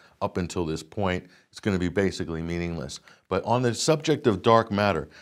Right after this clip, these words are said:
let's take a look at one specific bit of dark matter, and that is the postal vote, the early vote fizzle.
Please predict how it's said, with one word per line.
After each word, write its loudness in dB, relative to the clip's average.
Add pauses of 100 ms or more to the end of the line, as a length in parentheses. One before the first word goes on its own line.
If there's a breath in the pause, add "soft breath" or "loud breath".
(120 loud breath)
let's -2
take 0
a 4
look 2
at 0
one 0
specific 0 (280 soft breath)
bit 2 (120 soft breath)
of -4
dark 4
matter, 2
and -6
that 2
is 2 (320 soft breath)
the 0
postal 2
vote, 4
the -2
early 4
vote 2 (280 loud breath)
fizzle. 0